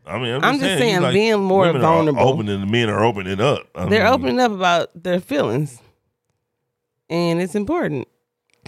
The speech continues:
Speaker 1: Men been
Speaker 2: I
Speaker 1: expressing
Speaker 2: agree.
Speaker 1: their feelings.
Speaker 2: I don't know if y'all, I don't know.
Speaker 1: Flat out.
Speaker 2: I don't know. I don't think so.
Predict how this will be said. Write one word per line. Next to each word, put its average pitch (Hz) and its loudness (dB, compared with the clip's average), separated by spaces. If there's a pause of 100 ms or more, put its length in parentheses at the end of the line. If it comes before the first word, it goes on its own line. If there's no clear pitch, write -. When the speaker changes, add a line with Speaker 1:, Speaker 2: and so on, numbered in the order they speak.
(220)
Speaker 1:
Men 131 -4
been 127 -2
Speaker 2:
I - -2
Speaker 1:
expressing 104 -2
Speaker 2:
agree. 98 -4
Speaker 1:
their 92 -6
feelings. 85 -10 (280)
Speaker 2:
I 294 -10
don't 311 -6
know 208 0
if 180 -4
y'all, 180 -2 (180)
I 196 -6
don't 185 -2
know. 135 -2 (640)
Speaker 1:
Flat 101 -2
out. 123 -8 (560)
Speaker 2:
I - -6
don't 170 -2
know. 107 -4
I 120 -2
don't 165 0
think 139 -2
so. 110 -6